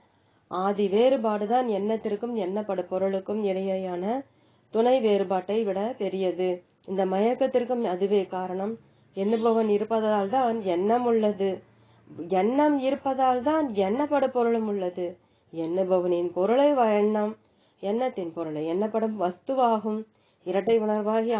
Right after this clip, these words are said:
ஆணவமும் பன்மை உணர்வாகிய உலகமும் தன்மை படக்கையிலிருந்து வேறுபட்டது என்று தவறான கருத்திலிருந்து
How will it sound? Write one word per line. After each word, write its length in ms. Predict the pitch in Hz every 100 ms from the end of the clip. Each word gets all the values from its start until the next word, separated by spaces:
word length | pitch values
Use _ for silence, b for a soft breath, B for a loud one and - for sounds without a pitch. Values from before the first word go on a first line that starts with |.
| 165
ஆணவமும் 680 | 190 233 233 233 226 277 285
பன்மை 380 | 190 190 247 269
உணர்வாகிய 760 | 233 220 214 220 220 214 208 175
உலகமும் 580 | 180 226 262 269 269 302 b b b
தன்மை 360 | 190 226 269 294
படக்கையிலிருந்து 960 | 285 262 262 262 254 254 240 240 240 233
வேறுபட்டது 720 | 214 226 262 269 247 240 226 240
என்று 220 | 220 202 190
தவறான 440 | 185 180 208 208 196
கருத்திலிருந்து 760 | 185 180 185 202 190 185 196